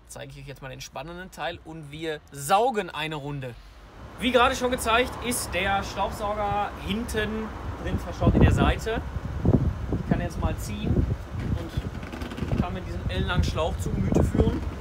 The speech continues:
Der Knopf zum Starten ist direkt dahinter, das heißt, wenn ich dieses obere Teil aus der Halterung rausnehme, ist da der An- und Ausknopf für den Staubsauger.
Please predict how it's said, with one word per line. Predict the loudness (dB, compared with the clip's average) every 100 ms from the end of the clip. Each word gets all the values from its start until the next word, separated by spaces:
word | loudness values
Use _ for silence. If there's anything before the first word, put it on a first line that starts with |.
| -4 -4 -4 -10 -10 -10 -10 -10 -10 -2
Der | 0
Knopf | 2 2 2 0
zum | -4 -2
Starten | -2 -2 -2
ist | -6 -8
direkt | -6
dahinter, | -4 -4 -2 -2
das | -2
heißt, | -2 -2 -4
wenn | -6
ich | -6
dieses | -6 -6 -8 -4
obere | 2 2 0
Teil | -2 0 0 -4 -2
aus | -2 0
der | -2
Halterung | 0 -2 -4 -4
rausnehme, | -4 -4 -6 -6 -2 -4 -4
ist | -10 -4
da | -2
der | -2 -4
An- | -6
und | -8
Ausknopf | -8 -8 -10 -10 -10
für | -10
den | -10
Staubsauger. | -8 -6 -6 -6 -6 -2 -4